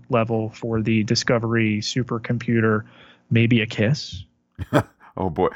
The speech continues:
Speaker 2: a kiss from Ian to Case, Case perhaps.
Speaker 1: Whoa, whoa, whoa, whoa, whoa! Uh, we, we can't give that away. <laughs>
Speaker 2: That's true. That's true.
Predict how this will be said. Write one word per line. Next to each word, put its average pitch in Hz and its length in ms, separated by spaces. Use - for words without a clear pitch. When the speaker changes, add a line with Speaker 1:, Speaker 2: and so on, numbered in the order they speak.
Speaker 2:
a 87 80
kiss 131 240
from 104 140
Ian 107 160
to 78 80
Case, 110 340
Case 151 280
perhaps. 73 840
Speaker 1:
Whoa, 165 220
whoa, 156 180
whoa, 131 440
whoa, 127 220
whoa! 127 320
Uh, - 80
we, 151 280
we 165 200
can't 165 200
give 135 180
that 117 220
away. 101 340
<laughs> 180 140
Speaker 2:
That's - 300
true. 60 380
That's 67 240
true. 67 280